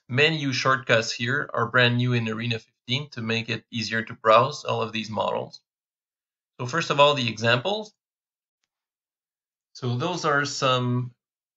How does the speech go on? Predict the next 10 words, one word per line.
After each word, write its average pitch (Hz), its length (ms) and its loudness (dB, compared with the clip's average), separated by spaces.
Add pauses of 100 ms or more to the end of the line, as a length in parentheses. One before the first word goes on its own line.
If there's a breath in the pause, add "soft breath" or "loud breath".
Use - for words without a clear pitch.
(500)
realistic 139 600 -2
applications, 135 960 -2 (640)
small 120 320 2
models, 156 460 2
but 120 160 -4
still 123 320 -4
realistic 127 480 -4
applications 123 640 -6
of 110 140 -10
ARENA 120 540 -4